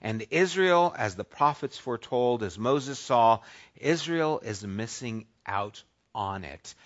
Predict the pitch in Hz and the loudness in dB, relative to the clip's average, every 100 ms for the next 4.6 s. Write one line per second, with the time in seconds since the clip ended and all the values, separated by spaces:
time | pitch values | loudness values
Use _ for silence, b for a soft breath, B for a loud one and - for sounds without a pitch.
0 | b _ 90 90 - - 143 143 139 139 | b _ -16 -14 -12 -6 -2 0 0 -2
1 | 113 113 101 92 92 87 113 120 - 98 | -8 -8 -8 -8 -12 -4 0 0 -2 0
2 | 110 110 107 95 92 87 87 85 82 67 | 0 0 -6 -10 -6 -6 -6 -8 -16 -12
3 | 87 123 - 127 - 120 110 - _ 110 | -8 -8 -8 -14 -14 -14 -14 -16 _ -16
4 | 92 80 82 78 69 73 | -14 -10 -8 -6 -10 -16